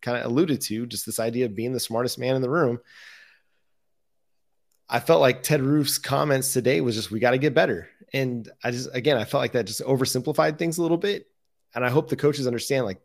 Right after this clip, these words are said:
they themselves have to get better at seeing what's happening on the field and making adjustments to it too.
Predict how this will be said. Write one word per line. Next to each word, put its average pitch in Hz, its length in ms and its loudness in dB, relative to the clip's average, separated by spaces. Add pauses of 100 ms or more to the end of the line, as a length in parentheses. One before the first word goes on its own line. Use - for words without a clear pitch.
they 143 260 2
themselves 131 500 -2
have 120 180 0
to 107 420 -6 (160)
get 117 200 -4
better 113 280 0
at 95 280 -4 (100)
seeing 156 300 -2
what's 143 120 -2
happening 123 360 0
on 113 80 -4
the 107 40 -4
field 104 320 -4
and 110 140 -8
making 104 240 -4
adjustments 95 460 -4
to 101 80 -6
it 90 100 -8
too. 82 260 -6